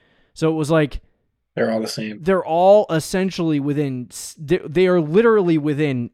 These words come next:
Speaker 1: ten points of each other, going all the way to tight end thirteen. They're all the same. So to me, Kyle, I mean, um, I was gonna say Kyle Pitts. Uh, Pat Freiermuth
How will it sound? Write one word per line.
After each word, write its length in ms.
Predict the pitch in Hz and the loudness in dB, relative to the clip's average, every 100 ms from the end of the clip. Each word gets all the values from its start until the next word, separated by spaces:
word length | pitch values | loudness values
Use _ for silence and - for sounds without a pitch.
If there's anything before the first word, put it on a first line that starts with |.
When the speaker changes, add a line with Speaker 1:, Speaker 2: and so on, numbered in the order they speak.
| _ | _
Speaker 1:
ten 300 | - 170 180 | -4 -2 -2
points 340 | - 156 147 | -2 -2 -2
of 80 | 127 | -8
each 180 | 117 - | -12 -10
other, 360 | 117 107 101 - _ | -8 -8 -10 -12 _
going 240 | 147 135 | -6 -6
all 200 | 139 147 | -6 -4
the 80 | 151 | -2
way 160 | 156 147 | 0 -2
to 60 | |
tight 260 | 131 143 131 | -2 -4 -4
end 160 | 123 113 | -4 -6
thirteen. 420 | 113 - 92 78 | -8 -10 -16 -12
They're 160 | 127 135 | -10 -8
all 180 | 127 127 | -6 -6
the 80 | |
same. 240 | 117 82 - _ _ _ | -8 -14 -20 _ _ _
So 200 | 170 156 | -4 -4
to 200 | - 175 | -2 0
me, 320 | 202 202 165 - | 0 0 -4 -8
Kyle, 240 | 170 156 | -2 0
I 160 | 160 139 | 0 -4
mean, 160 | 147 135 | -4 -6
um, 340 | 123 98 90 _ - _ _ _ _ | -8 -10 -14 _ -20 _ _ _ _
I 40 | 113 | -12
was 80 | 123 | -12
gonna 80 | |
say 120 | 120 110 | -10 -10
Kyle 200 | 107 98 | -10 -10
Pitts. 260 | 101 - - | -12 -14 -12
Uh, 200 | 117 107 | -12 -10
Pat 300 | - 170 113 | -4 -4 -2
Freiermuth 520 | 160 151 139 135 120 | -2 -2 -2 -4 -8